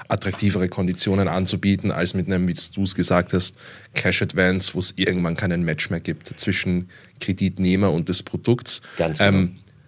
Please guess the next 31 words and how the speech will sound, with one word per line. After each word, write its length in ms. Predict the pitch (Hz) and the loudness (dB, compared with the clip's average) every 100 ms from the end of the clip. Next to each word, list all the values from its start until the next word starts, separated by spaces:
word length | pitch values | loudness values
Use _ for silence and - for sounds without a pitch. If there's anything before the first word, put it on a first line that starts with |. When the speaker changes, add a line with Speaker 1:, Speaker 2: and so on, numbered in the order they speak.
| _ _ _ | _ _ _
Speaker 1:
um 140 | 131 135 | 2 4
zusammenzufassen, 800 | 135 117 135 151 120 113 117 131 | 6 4 4 2 4 4 6 6
das 180 | 107 | 6
heißt, 360 | 101 90 80 - - - - 50 - - - - - | 4 2 2 0 -6 -20 -20 -20 -20 -20 -20 -20 -2
quasi 280 | 95 95 | 0 2
retrospektiv 1120 | 98 107 - 117 - 120 - - - 113 123 - | 2 2 2 2 2 0 -2 -6 0 2 2 2
kann 160 | 117 | 2
man 120 | 110 107 | 4 4
sagen, 460 | 107 92 98 120 | 4 4 2 0
ihr 300 | 107 98 95 | 2 2 4
habt 260 | 104 101 - | 2 0 -2
über 140 | 90 | 0
eine 160 | 104 76 | 2 4
eigene 360 | 90 90 104 | 2 4 2
Debt 220 | 98 95 98 | 2 0 0
Facility 720 | 113 - 107 101 - 101 90 | -2 0 2 2 4 2 2
mehr 180 | 87 | 2
oder 140 | 92 90 | 2 2
weniger 280 | 98 90 95 | 2 2 0
ein 120 | 95 | 0
Proof 240 | - 98 | -2 0
of 180 | 95 - | 0 0
Work 240 | 85 87 | 0 2
aufgebaut, 560 | 90 90 - 131 101 110 | 0 -4 0 4 6 8
um 60 | 107 | 8
Speaker 2:
Ganz 100 | 110 | 6
Speaker 1:
dann 80 | |
zu 60 | 101 | 6
Speaker 2:
genau. 140 | 95 | 4
Speaker 1:
sagen, 160 | 104 95 | 4 4
hey, 400 | 107 113 117 | 6 8 6